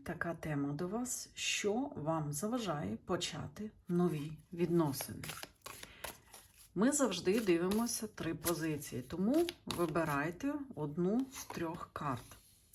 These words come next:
Карта номер один, карта номер два і карта номер три.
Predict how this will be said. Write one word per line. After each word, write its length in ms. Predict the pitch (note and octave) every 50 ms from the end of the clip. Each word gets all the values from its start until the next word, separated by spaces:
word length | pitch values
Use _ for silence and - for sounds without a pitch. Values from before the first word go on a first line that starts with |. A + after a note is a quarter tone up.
| -
Карта 360 | - - D#3 D3+ - - - -
номер 360 | C#3 C#3 C3+ C3 C3 B2+ C3+
один, 440 | C3+ C3 D3+ F3 G#3 B3+ D4+ D#4+ D4+ - - _ _ _ _ _ _ _ - - - - - - - - - -
карта 380 | D3 D3 C#3+ C#3 C#3 - C#3+
номер 560 | C#3 C#3 C3+ C3+ C3 B2+ B2+ B2+ A#2 B2 - - - _ _ - - _
два 540 | - - - - - - - E3 A3 C#4+ D#4+ D#4 - - - _ _ _ - - - _ - - _ _
і 180 | - F3+ G#3 A#3
карта 480 | - - - C#3 C#3 C3+ - - F3+ E3+
номер 400 | F3 E3+ E3 D#3+ E3 F#3 G3 F#3+
три. 260 | - - D3 D3+